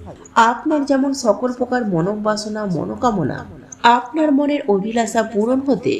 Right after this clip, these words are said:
বেশি সময় লাগবে না, ঠিক তেমনি প্রত্যেকটি কার্যে আপনি কিন্তু সুনিশ্চিতভাবে সিদ্ধি লাভ করতে পারবেন সিদ্ধিদাতা গণেশের কৃপায়। বন্ধুরা, আমরা আপনারা প্রত্যেকেই কম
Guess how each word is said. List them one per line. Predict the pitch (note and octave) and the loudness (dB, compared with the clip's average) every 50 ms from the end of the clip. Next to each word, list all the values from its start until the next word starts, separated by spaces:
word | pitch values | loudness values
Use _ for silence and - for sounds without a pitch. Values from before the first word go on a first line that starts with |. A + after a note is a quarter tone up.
| - - - - - - - - - E3+ | -6 -10 -16 -18 -20 -20 -14 -6 -4 2
বেশি | E3 G#3+ G3+ F#3+ G3 - A3+ | 4 6 6 4 2 -4 -6
সময় | G#3+ - G#3 G3 G3 F#3 F3+ E3+ | -6 -4 -2 0 0 2 2 2
লাগবে | C#3+ C#3 C#3 D3 E3 - A#3+ C4 C4 | 2 0 0 -2 -2 0 0 0 2
না, | A3+ D3 E2 - - - - - - - | 2 0 -2 -4 -6 -10 -14 -16 -6 2
ঠিক | - E4 F4 E4+ E4+ E4+ | 2 2 2 2 0 0
তেমনি | - C4+ B3 B3 B3 C4 C4 C4 C4+ C4 | 2 2 2 2 2 0 0 0 0 0
প্রত্যেকটি | - A3+ G#3+ G#3+ - - D#4 D4+ - F4 D#4 | 0 -2 -2 -2 -2 -2 -2 0 0 -2 0
কার্যে | - G#3 F#3 E3+ D#3 D#3+ - - C#3+ A#2+ - - - - - - - A#3+ | 2 2 0 0 0 -2 -4 -4 -4 -4 -4 -8 -14 -18 -8 0 4 4
আপনি | A#3 A#3+ A#3+ - E4+ D#4+ D4 | 4 4 2 0 -2 -2 0
কিন্তু | D4+ D4 C#4+ C4 D4 D4 | 0 0 0 2 0 -2
সুনিশ্চিতভাবে | C4+ - C#4+ B3+ B3 A3+ A3 A3 G#3 - - - C4 A#3+ A#3+ B3+ B3 A#3 A#3+ A#3 | -2 0 -2 0 0 0 -2 -4 -4 -4 -2 -2 -2 0 0 0 0 0 0 -2
সিদ্ধি | A#3 - G3+ F#3 E3+ E3 - - G#3+ F3+ | -2 -2 -2 -2 -2 -4 -4 -2 0 2
লাভ | F#3 F3+ F3 - - | 2 0 -2 -2 -4
করতে | - D3+ D3+ - - C4 | -4 -4 -2 0 -2 0
পারবেন | - D4 A3+ D#3+ C3 - C3 - - - - - - | 2 2 0 0 -2 -4 -6 -8 -8 -12 -14 -14 -12
সিদ্ধিদাতা | - - A#3+ B3 A#3+ G#3+ A#3+ C4+ C4 B3 A#3+ A#3+ A#3+ B3 A3 G3 | -6 0 2 2 2 2 2 2 2 2 2 0 0 0 0 0
গণেশের | F3 E3+ E3 F3+ A3 A#3+ - - F4 F4 D#4+ | 0 0 0 0 0 -2 -4 -4 -6 -6 -4
কৃপায়। | - C#4 G3 E3 - - - - - - - - - - - | -2 -4 -4 -2 -2 -4 -4 -4 -6 -12 -18 -20 -16 -4 2
বন্ধুরা, | G3+ A#3+ C4 C4+ D4+ F4 F4 F4 - - A3 | 4 6 6 4 2 0 0 -2 0 0 0
আমরা | G#3 G#3 G#3+ A#3+ B3+ B3+ - - - | 0 0 0 0 0 0 0 2 2
আপনারা | F3+ E3+ E3+ - - A3 G#3 G#3 G#3 G#3 | 2 2 0 -4 -8 -6 -4 -2 -2 -2
প্রত্যেকেই | - - F3+ F#3 - - A#3 - A#3+ A#3+ A#3+ - | 0 -2 -2 -2 -2 -8 -6 -4 -4 -4 -4 0
কম | - F#3 E3+ | 0 2 2